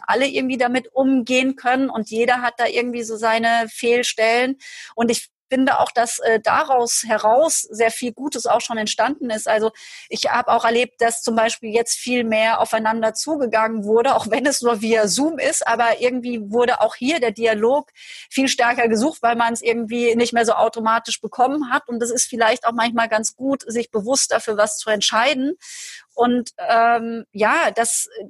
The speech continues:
also es ist ja, wir haben hier durch Black Lives Matter ja auch so eine Situation jetzt gehabt. Ähm,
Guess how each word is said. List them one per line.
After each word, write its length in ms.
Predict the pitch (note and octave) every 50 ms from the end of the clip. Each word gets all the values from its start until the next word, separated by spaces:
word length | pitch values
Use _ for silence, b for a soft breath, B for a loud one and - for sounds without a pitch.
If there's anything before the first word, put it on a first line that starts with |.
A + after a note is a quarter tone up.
| _ F#3 F#3 - -
also 240 | - G#3 G#3+ A3 - B B B B B B B _ - -
es 80 | G#3+
ist 140 | C4 C#4+ -
ja, 140 | D4+ C#4 B3
wir 120 | B3+ B3
haben 120 | C4 C4 C4
hier 80 | C4+
durch 200 | - C4 C4 - - _ -
Black 200 | A3+ A#3 B3+ -
Lives 280 | A#3+ A#3 A#3+ A#3 -
Matter 360 | A3+ A3 A#3 B3 - C4+ B3+ B3+
ja 280 | A#3+ A3 A3 A3 -
auch 160 | - B3 C4
so 120 | - - B3+
eine 200 | A#3 A#3 A#3 A3+
Situation 560 | A#3 A#3 - A#3+ A3 - - - A#3+ B3+ B3+
jetzt 180 | C4 B3+ - -
gehabt. 500 | B3 A#3 A#3 B3+ C4 - - - - - -
Ähm, 420 | A3 A3 G#3+ G#3+ A3 A3 - -